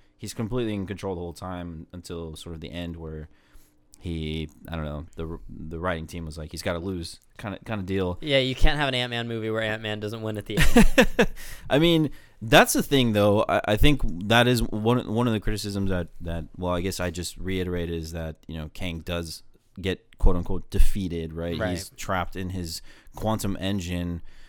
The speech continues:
Speaker 1: but I don't know that that's an actual defeat. I think that he's gonna come back, y-, you know, um, having, uh, changed or sort of conquered even this, like,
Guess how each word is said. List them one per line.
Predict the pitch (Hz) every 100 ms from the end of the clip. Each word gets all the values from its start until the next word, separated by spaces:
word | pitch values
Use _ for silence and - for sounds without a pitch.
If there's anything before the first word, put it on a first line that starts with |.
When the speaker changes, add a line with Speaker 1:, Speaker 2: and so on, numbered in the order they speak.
| -
Speaker 1:
but | 110
I | 123
don't | 156 180
know | 139 139
that | 117 101
that's | 104 - -
an | 98
actual | 98 90 90 101 92 87
defeat. | 78 82 - 87 92 87 - 82 -
I | 85
think | 87 90 90
that | 90 82 80 - - - _ - -
he's | 87 92 82
gonna | 107 95
come | - 90
back, | 85 82 80 - _ -
y-, | 80 -
you | 82
know, | 80 76 76 -
um, | 76 73 76 - 55 -
having, | 90 - 80 80 78 78 - _ _ _ _ -
uh, | 76 73 - _
changed | - 113 113 110 101
or | 92
sort | - 98
of | 85 -
conquered | - - 92 95 90
even | 78 90
this, | 85 78 -
like, | 73 -